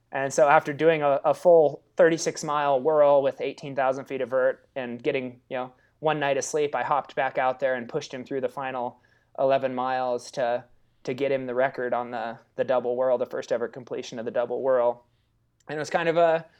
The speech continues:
I don't know, there's something, there's something really special about that one, um, in my mind. 'Cause, you know, it's like, you, you wanna know that you're in it for more than just yourself.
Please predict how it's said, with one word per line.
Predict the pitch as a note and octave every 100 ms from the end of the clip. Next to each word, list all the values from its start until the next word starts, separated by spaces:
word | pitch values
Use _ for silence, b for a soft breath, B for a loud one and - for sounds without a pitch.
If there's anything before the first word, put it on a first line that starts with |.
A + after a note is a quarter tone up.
| b b b b _
I | A#3+
don't | A3
know, |
there's | E3 E3+
something, | A#3 A3+ G#3 F#3+
there's | G3 G3
something | C#4+ C#4
really | A#3+ G#3+
special | G3 F#3 F3 E3+
about | D3+ C#3 C3+
that | C#3+ C#3 C3+
one, | B2+ B2 - _ _ _ _ _ _
um, | C3 C3 B2+ B2 A#2+ A#2+ B2+ _ _ _ _
in | C#3+
my | C#3+ C#3
mind. | C#3 B2+ A#2 A#2 C#3+ - - _ _ _ _ _ _ _ -
'Cause, | F3 C#3+ - - - _
you | F#3
know, | F3
it's | E3+
like, | F3+ D#3 - - _ _
you, | - E3
you | D#3+ F3+
wanna | G3 G3
know | E3+ D#3+ D#3+
that | D#3
you're | C3
in | C3+
it | C#3+ -
for | C3+
more | B2+ B2
than | B2+
just | A#2+ A2+
yourself. | A#2+ - C#3 C#3 C#3